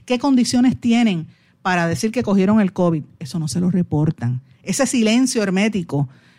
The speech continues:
eh, es fuerte. Y ahora mismo tienen escondido al secretario de Salud y a la, y a la, y a la doctora, la epidemióloga también, que no quiere hablar. Y han habido unos cuestionamientos serios. Ustedes saben que han sacado los epidemiólogos de allí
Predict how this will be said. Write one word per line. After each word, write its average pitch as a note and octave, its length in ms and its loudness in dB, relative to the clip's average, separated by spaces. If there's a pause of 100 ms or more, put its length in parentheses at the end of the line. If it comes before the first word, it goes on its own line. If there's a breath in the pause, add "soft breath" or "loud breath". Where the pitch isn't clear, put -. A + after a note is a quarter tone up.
(160 soft breath)
eh, D#3 260 -6
es E3+ 120 -6
fuerte. G3+ 480 0
Y F3 120 -6
ahora E3 240 0
mismo C4+ 260 0
tienen A3 240 0
escondido A#3+ 420 0
al C#4 80 -2
secretario G3 500 0
de B3 100 0
Salud G3 380 0 (300 loud breath)
y F#3 140 -4
a F3 80 2
la, E3 340 0
y F3 120 -6
a E3 40 2
la, C#3+ 640 -2
y F3 120 -8
a D3 80 -6
la C#3 280 -8
doctora, E3 760 0
la D#3 140 -2
epidemióloga E3+ 640 2
también, G3 360 2
que E3 80 -4
no D3 120 -8
quiere F#3+ 200 -2
hablar. F3+ 360 0 (420 loud breath)
Y F3 100 -8
han D#3+ 140 0
habido G3+ 260 2
unos B3 160 2
cuestionamientos F#3 680 -2
serios. B3 280 -6
Ustedes D#3+ 220 -6
saben G3+ 200 0
que F#3+ 200 -6 (200 loud breath)
han F3 160 -4
sacado G3 360 0
los G3 100 2
epidemiólogos E3+ 720 -2
de A3 80 -2
allí F3+ 240 -2